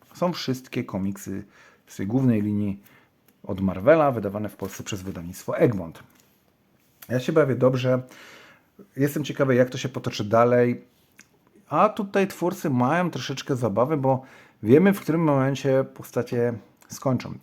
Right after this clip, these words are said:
Tak jak w Wojnie Łowców Nagród, w tym głównym evencie, wiedzieliśmy, że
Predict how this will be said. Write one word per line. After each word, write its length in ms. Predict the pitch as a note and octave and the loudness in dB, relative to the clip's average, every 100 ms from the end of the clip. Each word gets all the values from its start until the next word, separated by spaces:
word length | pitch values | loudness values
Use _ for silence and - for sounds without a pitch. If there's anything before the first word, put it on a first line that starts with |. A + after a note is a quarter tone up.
| - | -4
Tak 120 | B2 | 2
jak 180 | C3+ C3 | 2 0
w 180 | - - | -10 0
Wojnie 280 | B2+ D3+ C3+ | 4 4 2
Łowców 240 | B2 A2+ | 0 -4
Nagród, 280 | G#2 A2 G#2 | -6 -6 -8
w 20 | |
tym 100 | G2+ | -6
głównym 500 | F#2+ G2+ D3+ D3 C3+ | -6 0 2 4 4
evencie, 400 | A2+ A2+ G2+ A2+ - - - - - A#2 | 2 0 -2 -6 -8 -20 -20 -20 -12 -4
wiedzieliśmy, 400 | A2 B2+ B2 A2 | 2 2 2 -2
że 220 | G2+ | -2